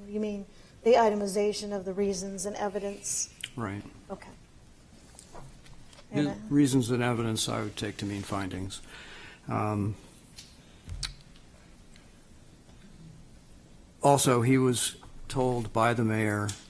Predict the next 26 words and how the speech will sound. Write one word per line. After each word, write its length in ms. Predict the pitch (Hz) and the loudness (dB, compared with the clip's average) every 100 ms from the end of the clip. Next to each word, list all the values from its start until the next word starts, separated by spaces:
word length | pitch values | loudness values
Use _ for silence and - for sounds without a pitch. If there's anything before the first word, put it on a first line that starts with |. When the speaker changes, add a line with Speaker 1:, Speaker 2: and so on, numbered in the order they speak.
| - - - - - | -20 -20 -20 -16 -6
Speaker 2:
that 120 | 120 | 0
he 80 | 117 | 0
had 160 | 113 - | 0 0
two 120 | 123 | 0
choices. 840 | - 123 110 - 104 113 123 - - | 0 0 2 2 0 -2 -2 -2 -2
One 280 | 123 113 107 | 0 2 2
was 280 | 110 107 - | 2 0 -2
he 100 | 117 | 0
could 180 | 127 | 2
resign, 600 | 143 135 101 95 110 131 131 - - | 2 4 2 0 0 -2 -4 -14 -8
or 200 | - 117 | -2 0
the 100 | 110 | 0
other 180 | 107 104 | 0 0
was 360 | 98 98 - - | -2 -4 -8 -8
this 120 | 110 | -6
process 460 | - 110 101 - 104 | -2 -2 0 0 -2
could 180 | - - | -4 -4
proceed 340 | 110 - 107 | -2 -2 -2
as 160 | 107 - | -4 -6
we're 60 | |
doing 320 | 98 95 95 95 | -6 -4 -4 -4
tonight. 380 | 107 123 101 - - - - - - - - - - | -2 0 0 -4 -14 -20 -20 -20 -20 -20 -20 -14 -8
Uh, 220 | 101 95 | -6 -4
and 220 | - 104 101 - - | -2 -2 -2 -10 -8
it 160 | 143 120 | -6 -4
was 360 | 117 110 - | -4 -2 -4